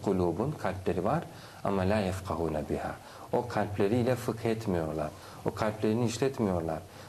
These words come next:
"Ve lehum ayunun", gözleri var ama gözleriyle basiretlerini çalıştırmıyorlar. Görmeye çalışmıyorlar. "Ve lehum âdânun", kulakları da yok değil var ama la yesme'ûne biha,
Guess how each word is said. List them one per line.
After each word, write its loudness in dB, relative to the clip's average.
"Ve 4
lehum 2
ayunun", 2
gözleri 2
var 2
ama 2
gözleriyle 4
basiretlerini 2
çalıştırmıyorlar. 2
Görmeye 2
çalışmıyorlar. 0
"Ve 4
lehum 4
âdânun", 2
kulakları 2
da 4
yok 0
değil 2
var 2
ama 2
la 4
yesme'ûne 2
biha, 2